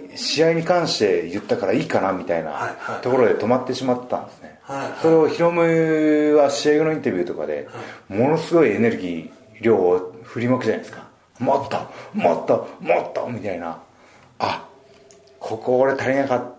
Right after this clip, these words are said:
Speaker 1: たとこかなみたいな。
Speaker 2: おー。
Speaker 1: 後輩の姿を見てね。
Speaker 2: なるほど。
Speaker 1: 気づかされたっていうところがありましたね。
Speaker 2: あー。
Speaker 1: うん。
Speaker 2: そこをね、でもちゃんとこう拾えるっていうのは、これやっぱり、あれですよ。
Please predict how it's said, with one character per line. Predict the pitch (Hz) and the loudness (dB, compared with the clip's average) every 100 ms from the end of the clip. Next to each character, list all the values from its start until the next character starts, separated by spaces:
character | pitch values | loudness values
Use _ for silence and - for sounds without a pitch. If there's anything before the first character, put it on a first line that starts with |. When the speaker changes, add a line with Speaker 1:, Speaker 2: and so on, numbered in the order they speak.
| - | -14
Speaker 1:
た | 87 | -6
と | 107 | -4
こ | - | -4
か | 95 | -4
な | 92 90 | -4 -4
み | 82 | -6
た | 80 | -12
い | |
な。 | 78 - - - | -14 -14 -12 -10
Speaker 2:
お | - - | -8 -4
ー。 | |
Speaker 1:
後 | - 135 | 0 2
輩 | 104 113 | 2 0
の | 113 | 0
姿 | - 117 92 76 | -2 -4 -4 -6
を | |
見 | 73 | -10
て | 85 | -14
ね。 | 73 - - - | -14 -16 -20 -20
Speaker 2:
な | 117 117 127 | -12 -6 -4
る | 131 | -2
ほ | 131 139 | -2 0
ど。 | 143 123 - - - - | 2 0 -4 -12 -20 -12
Speaker 1:
気 | - | -6
づ | 107 | -6
か | - | -2
さ | 101 107 | 0 -2
れ | |
た | 90 | -4
っ | - | -10
て | - 78 | -14 -18
い | |
う | 78 | -14
と | 78 | -16
こ | - 80 | -12 -10
ろ | |
が | 78 | -8
あ | |
り | 85 | -8
ま | 82 | -10
し | 82 | -12
た | - | -16
ね。 | - - | -20 -18
Speaker 2:
あ | |
ー。 | 92 | -16
Speaker 1:
う | |
ん。 | 92 90 92 87 82 - - - - - | -16 -16 -14 -14 -14 -14 -16 -20 -20 -20
Speaker 2:
そ | - 107 107 | -20 -20 -18
こ | - 139 156 160 | -12 -6 -2 -2
を | |
ね、 | 175 180 | 0 0
で | 165 | 2
も | 151 | 0
ち | 139 | 0
ゃ | 135 | -2
ん | 139 | -4
と | 139 | -4
こ | 147 139 139 139 | -2 2 2 2
う | |
拾 | 135 | 2
え | 143 | 4
る | 139 143 | 4 2
っ | 143 | -4
て | - | -6
い | 135 | -6
う | 120 | -6
の | |
は、 | 104 | -8
こ | 107 | -6
れ | 104 | -6
や | |
っ | 104 | -8
ぱ | 107 | -8
り、 | 104 | -10
あ | |
れ | |
で | 92 87 - 147 147 - 165 - 156 - 95 95 | -12 -16 -20 -20 -20 -18 -18 -16 -14 -12 -12 -12
す | - | -12
よ。 | 85 | -16